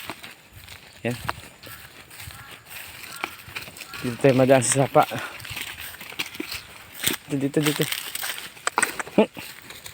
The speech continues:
Dito nagdaon. Ayun. Ayun, baka.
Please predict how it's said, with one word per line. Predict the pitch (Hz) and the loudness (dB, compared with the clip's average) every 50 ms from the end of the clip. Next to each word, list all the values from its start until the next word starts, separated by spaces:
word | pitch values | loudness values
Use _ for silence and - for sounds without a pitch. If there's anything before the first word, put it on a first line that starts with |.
| - - - - - - - - - - - - - - - - - - - - - - - - - | -14 -16 -16 -16 -16 -16 -14 -14 -14 -14 -14 -16 -16 -16 -14 -12 -10 -10 -12 -12 -14 -16 -14 -6 0
Dito | - 151 151 - 156 | 2 4 6 8 8
nagdaon. | 160 151 135 147 151 - - 170 175 180 180 180 175 160 127 - - - - - - - - - - - - - - - - - - - - - - - - - - - - - - - - - - - - - - - - - - - - - - - - - - - - - - - - - - - - - - - - - - - - - - - - - - - - - - - - - - - - - - - - - 349 262 277 294 214 180 165 156 139 117 - - - - - - - - - - - - - - - - - - - - - - - - | 8 10 12 10 10 12 12 12 12 12 12 12 12 12 8 4 -4 -8 -8 -8 -8 -8 -16 -12 -8 -8 -8 -8 -10 -16 -16 -18 -20 -20 -20 -18 -16 -16 -16 -16 -18 -18 -16 -16 -14 -12 -12 -10 -10 -8 -8 -8 -8 -6 -6 -6 -6 -8 -10 -12 -10 -10 -8 -8 -10 -10 -10 -10 -10 -10 -10 -10 -12 -12 -16 -18 -18 -16 -14 -12 -12 -10 -10 -12 -14 -14 -14 -16 -16 -14 -12 -8 -8 -6 -6 -6 -8 -10 -12 -16 -14 -6 2 8 10 10 10 10 8 8 4 4 4 2 -2 -4 -6 -6 -8 -10 -10 -12 -12 -12 -10 -8 -8 -8 -8 -8 -10 -10 -12 -12 -16 -12 -4 2
Ayun. | - 117 117 120 123 127 - - - - - - - - - - - - - - - - - - - - - - - - | 4 6 6 6 4 2 0 -2 -6 -6 -6 -8 -8 -10 -12 -12 -12 -14 -16 -16 -16 -16 -14 -14 -14 -12 -6 -6 -2 0
Ayun, | 113 110 113 110 107 107 104 | 2 2 4 4 2 2 2
baka. | 107 107 107 107 | 2 2 2 2